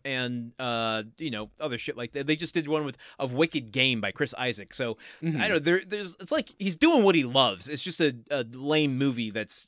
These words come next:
Speaker 1: showing it.
Speaker 2: Yes. So they're, uh, but, but so they're there. Uh, William H. Macy has, uh,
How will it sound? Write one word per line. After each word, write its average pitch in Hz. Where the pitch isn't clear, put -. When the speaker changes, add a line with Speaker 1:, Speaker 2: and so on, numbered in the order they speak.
Speaker 1:
showing 107
it. 80
Speaker 2:
Yes. 117
So 214
they're, 185
uh, 165
but, 180
but 185
so 240
they're 190
there. 214
Uh, 156
William 254
H. 233
Macy 180
has, 143
uh, 135